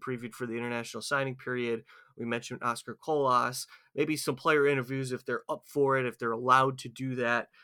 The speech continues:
Uh, it's a little murky times these days in Major League Baseball, but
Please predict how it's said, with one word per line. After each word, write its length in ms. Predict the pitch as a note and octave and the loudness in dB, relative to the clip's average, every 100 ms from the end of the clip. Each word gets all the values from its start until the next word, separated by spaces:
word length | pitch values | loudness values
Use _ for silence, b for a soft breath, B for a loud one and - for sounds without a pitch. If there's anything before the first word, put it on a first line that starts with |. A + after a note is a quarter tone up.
| b _ | b _
Uh, 200 | A2 G#2+ | -2 0
it's 160 | F#2 C3 | -2 -2
a 20 | |
little 160 | F3 D3 | 0 2
murky 420 | C#3+ D3 C3+ A#2 | 4 2 0 -10
times 520 | - C3+ A#2 G#2 B2 | -8 -6 -6 -8 -16
these 240 | - A2+ - | -12 -12 -12
days 380 | G2+ G#2+ - - | -14 -14 -16 -10
in 140 | C3+ | -8
Major 280 | A2+ A#2 - | -6 -8 -10
League 120 | A2+ | -14
Baseball, 560 | - A2+ A#2+ - A2 G#2 | -6 -6 -6 -4 -4 -2
but 260 | C3 A#2 | 0 0